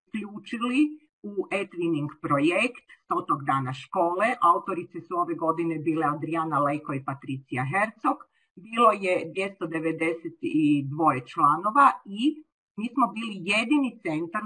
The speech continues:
za odgoj i obrazovanje koji se uključio u obilježavanje Stotog dana škole. E, ono, onoliko koliko sam ja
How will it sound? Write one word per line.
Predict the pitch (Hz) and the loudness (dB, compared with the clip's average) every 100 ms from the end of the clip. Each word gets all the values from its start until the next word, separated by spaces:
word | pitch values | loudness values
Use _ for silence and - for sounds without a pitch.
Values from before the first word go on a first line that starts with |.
| 175 | 2
za | 156 | 2
odgoj | 165 208 175 | 2 0 0
i | |
obrazovanje | 160 147 151 151 143 147 147 165 202 - | 2 0 -4 -4 2 4 4 0 -6 -6
koji | - - | -2 -2
se | - 190 | -2 -4
uključio | 170 - 156 156 - 180 | -2 -2 -4 -4 -4 -2
u | 160 147 | 2 2
obilježavanje | 143 143 135 135 151 147 147 160 151 | 0 -2 -4 -2 4 4 4 -2 -8
Stotog | - 127 131 131 | -6 -8 -6 -8
dana | 123 127 135 139 _ | -4 -4 -4 -8 _
škole. | - - 170 139 - - _ _ _ _ - | -20 -6 -4 -2 -4 -8 _ _ _ _ 2
E, | 175 170 | 6 6
ono, | 175 214 240 240 | 6 6 6 6
onoliko | - 214 220 247 254 | -2 4 4 2 -4
koliko | - 226 233 | 0 0 -2
sam | - | -10
ja | 208 | -6